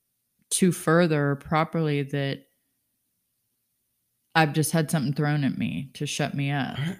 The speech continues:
Speaker 2: I feel the same way.
Speaker 1: Well
Speaker 2: I, I don't feel it's any different, you know, and, and both of us,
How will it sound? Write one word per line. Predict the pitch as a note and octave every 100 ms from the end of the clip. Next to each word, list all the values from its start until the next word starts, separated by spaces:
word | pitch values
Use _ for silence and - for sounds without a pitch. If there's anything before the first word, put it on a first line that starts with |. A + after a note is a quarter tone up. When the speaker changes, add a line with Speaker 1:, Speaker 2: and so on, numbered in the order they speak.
| _ B2+
Speaker 2:
I |
feel | C#3 F#3+ E3+
the | C3
same | - A2 A2+
way. | G2+ C#3+ A2+ - _ _ _ _ _ _ _ _ _ _ _ _ -
Speaker 1:
Well | F#3+ -
Speaker 2:
I, | B2
I |
don't | D3+
feel | C#3+ D3 C#3
it's | A#2 B2+
any | A#2+ G2+
different, | G2+ G#2+ D3 G#2+ -
you | - A2
know, | A2 A2+
and, | -
and | G#2+ G#2 G2
both | A#2+ -
of | C#3 A#2
us, | G#2+ - -